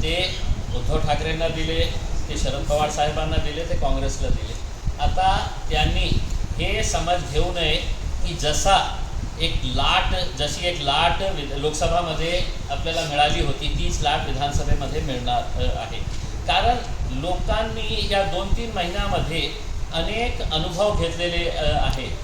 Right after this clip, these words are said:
जसा की विशाळगडचा जो मुद्दा झाला, कोल्हापूरचा, हा, करणारे कोण, कोणत्या पक्षातले, हे सगळं त्यांनी बघितलं. हा, मग जेव्हा एमएलसीचं इलेक्शन आला, तीस वर्षानंतर, अ,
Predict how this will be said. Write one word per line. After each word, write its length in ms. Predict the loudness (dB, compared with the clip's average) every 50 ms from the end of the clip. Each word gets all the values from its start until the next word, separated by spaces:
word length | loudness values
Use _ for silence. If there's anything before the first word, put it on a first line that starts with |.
| -4
जसा 220 | -2 0 0 0 2
की 280 | 0 0 0 0 0
विशाळगडचा 720 | 0 0 2 2 4 4 4 4 2 2 2 2 0 0
जो 160 | 0 0 0
मुद्दा 300 | -2 -2 0 2 2 2
झाला, 320 | 4 2 2 0 0 0 -2 -2 -4 -2 -2 -2 -2 -2 0
कोल्हापूरचा, 640 | 2 4 6 6 6 6 4 2 2 2 2 2 2 0 0 -2 -2 -2 -2 0 0 -2 -2 -2 -2
हा, 80 | -2
करणारे 580 | -2 0 2 2 4 4 4 2 2 2 2 0
कोण, 300 | 0 0 0 0 0 0
कोणत्या 560 | -2 0 0 0 0 0 0 0 0 0 0
पक्षातले, 1000 | 2 2 2 2 2 2 2 2 2 2 0 2 2 2 2 0 -2 -4 -4 -2 0 0 0 0 -2 -4 -6 -8 -10 -8 -4
हे 80 | -2 0
सगळं 320 | 0 0 0 2 0 0
त्यांनी 300 | 0 0 0 0 0 0
बघितलं. 460 | 0 0 0 2 0 0 0 0 0 0 0 0 -2 -2 -4 -4 -6 -6 -6 -4 -4 -4 -2 -2 -2
हा, 60 | -2 -2 -2 -4 -4 -4 -4 -4 -6 -2 0 2
मग 120 | 2 2
जेव्हा 260 | 2 0 0 0 0
एमएलसीचं 680 | 0 2 2 2 2 2 2 0 0 0 0 0 0 2 2
इलेक्शन 500 | 2 2 2 0 0 0 -2 -2 0 2
आला, 400 | 2 4 4 4 4 2 2 0 -2 -4 -4 -6 -8 -6 -6
तीस 240 | -4 -4 -2 -2 0
वर्षानंतर, 880 | 0 0 2 2 0 0 0 0 -2 -2 0 0 2 4 4 4 4 4 2 2 0 -2 -4 -4 -4 -2 0
अ, 180 | 0 0 0